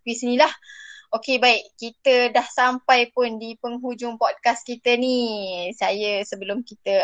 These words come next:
akhiri ni, saya nak minta sedikitlah kata-kata akhir daripada, ah, saudara Presiden kita, ah, Saudara Arif,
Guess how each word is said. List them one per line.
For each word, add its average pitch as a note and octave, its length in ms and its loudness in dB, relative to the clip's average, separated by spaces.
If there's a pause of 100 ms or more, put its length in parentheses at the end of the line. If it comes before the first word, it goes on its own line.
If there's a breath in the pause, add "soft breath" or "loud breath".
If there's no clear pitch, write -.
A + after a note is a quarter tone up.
(100)
akhiri A3+ 680 -6
ni, B3+ 160 -2 (640 loud breath)
saya B3+ 240 2
nak C4 80 4
minta C4 160 2
sedikitlah B3+ 480 2
kata-kata A#3+ 640 0
akhir B3 240 -2
daripada, A3 400 -4 (640)
ah, F3+ 160 -2
saudara G3+ 320 -2
Presiden G3 400 -4
kita, A3 720 6 (160)
ah, F3+ 640 -6
Saudara G3 480 0
Arif, C#4+ 320 2